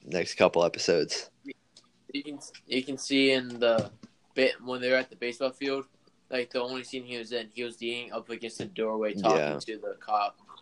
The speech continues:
Speaker 2: He's like,
Speaker 1: Yeah,
Speaker 2: the
Speaker 1: he was
Speaker 2: sun
Speaker 1: pretty
Speaker 2: was
Speaker 1: much
Speaker 2: hitting
Speaker 1: sitting
Speaker 2: him.
Speaker 1: down, like, the whole time, so he's taking a leave. Um,
Speaker 2: I love
Speaker 1: we
Speaker 2: Joe.
Speaker 1: got the,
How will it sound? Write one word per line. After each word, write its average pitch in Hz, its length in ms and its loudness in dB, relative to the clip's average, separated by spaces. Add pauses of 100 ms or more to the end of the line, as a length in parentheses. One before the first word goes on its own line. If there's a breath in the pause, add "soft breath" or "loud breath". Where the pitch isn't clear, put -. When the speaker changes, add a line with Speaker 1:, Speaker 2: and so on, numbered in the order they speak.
(160)
Speaker 2:
He's 120 140 -2
like, 117 200 -4
Speaker 1:
Yeah, - 80 0
Speaker 2:
the 85 60 2
Speaker 1:
he 107 80 8
was 101 100 8
Speaker 2:
sun - 60 0
Speaker 1:
pretty 110 160 8
Speaker 2:
was 98 120 4
Speaker 1:
much - 100 0
Speaker 2:
hitting 85 220 4
Speaker 1:
sitting 82 120 2
Speaker 2:
him. 80 60 0
Speaker 1:
down, 80 80 -4
like, 80 160 -6
the 85 100 -2
whole 90 160 0
time, 85 340 -4 (360 soft breath)
so - 100 0
he's 107 160 4
taking 95 280 2
a 87 60 0
leave. 87 420 0 (1000)
Um, 82 420 2 (1400)
Speaker 2:
I 147 120 2
love 120 280 2
Speaker 1:
we 101 120 4
Speaker 2:
Joe. 95 40 -2
Speaker 1:
got 110 220 12
the, 101 300 10